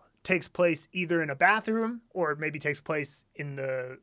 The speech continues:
uh, recess playground, which is, like, sort of the equivalent of the backyard. The point is that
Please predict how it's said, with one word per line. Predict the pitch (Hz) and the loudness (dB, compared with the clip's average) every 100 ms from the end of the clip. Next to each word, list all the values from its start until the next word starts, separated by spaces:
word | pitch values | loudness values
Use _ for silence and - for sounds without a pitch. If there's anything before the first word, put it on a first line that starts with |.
| - | -10
uh, | 143 151 | -8 -6
recess | 151 208 - 202 | 0 0 4 4
playground, | - 202 185 190 190 175 | 6 6 6 4 4 2
which | 143 | -4
is, | 135 | -6
like, | 147 - | -6 -2
sort | 147 | -4
of | 135 | -2
the | |
equivalent | 135 - 147 147 139 | -4 0 -2 0 -2
of | 131 | -2
the | |
backyard. | 135 143 - 147 135 139 - - _ _ - _ _ _ _ _ _ - | 0 -2 0 0 2 0 -4 -20 _ _ -20 _ _ _ _ _ _ -12
The | 151 | 4
point | 269 294 | 8 8
is | 226 214 196 - _ _ | 8 6 4 -4 _ _
that | 165 165 | 0 0